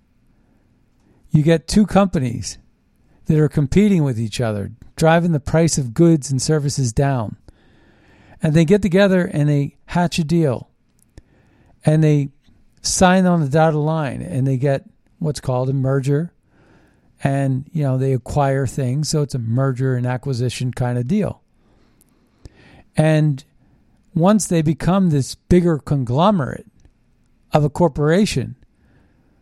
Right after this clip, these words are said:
what ends up happening is they raise their prices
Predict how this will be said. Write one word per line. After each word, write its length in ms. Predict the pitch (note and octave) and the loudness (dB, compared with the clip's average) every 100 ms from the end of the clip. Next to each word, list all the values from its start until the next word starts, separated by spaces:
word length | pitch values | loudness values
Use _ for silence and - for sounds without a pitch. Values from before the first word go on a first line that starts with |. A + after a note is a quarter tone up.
| _ _ _ _ - | _ _ _ _ 0
what 180 | E3 | 2
ends 220 | E3 F3 D#3+ | 4 2 0
up 180 | C#3 | -2
happening 580 | - G3+ C4 F#3+ C#3 C3+ | -2 -2 -2 0 0 -2
is 460 | E3+ D3+ D3 D3 C3+ | -2 -2 0 -2 -4
they 540 | C#3 D3+ D3+ D3 D3 _ _ _ _ _ | -2 2 2 0 -4 _ _ _ _ _
raise 320 | C#3+ C#3+ D3 C#3 | 0 2 2 0
their 120 | D#3 | 0
prices 640 | D#3+ B3 C4 - B2 - | 2 2 0 -4 -8 -16